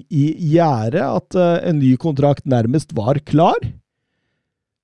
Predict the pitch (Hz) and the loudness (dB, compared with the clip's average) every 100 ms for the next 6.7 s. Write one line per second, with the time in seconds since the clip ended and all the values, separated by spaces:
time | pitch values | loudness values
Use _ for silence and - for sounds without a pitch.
0 | - 233 208 175 175 165 160 156 143 160 | -4 0 4 6 6 4 2 0 2 0
1 | 151 131 117 127 123 127 113 131 135 123 | 2 -2 -2 -2 0 0 0 0 2 0
2 | - 131 120 104 113 123 135 120 117 117 | 0 0 0 -2 0 0 -2 0 0 2
3 | 123 120 117 107 - 127 123 - 127 - | 2 0 0 -4 -4 -2 -2 -2 -8 -6
4 | - 120 104 - - 131 - - 101 120 | -6 -4 -4 -6 -4 -4 -4 -8 -4 -4
5 | 127 - 113 110 120 - 127 107 - 85 | -4 -6 -4 -4 -6 -4 -4 -4 -8 -6
6 | 98 - 151 - - 147 | -6 -6 -6 -6 -4 -2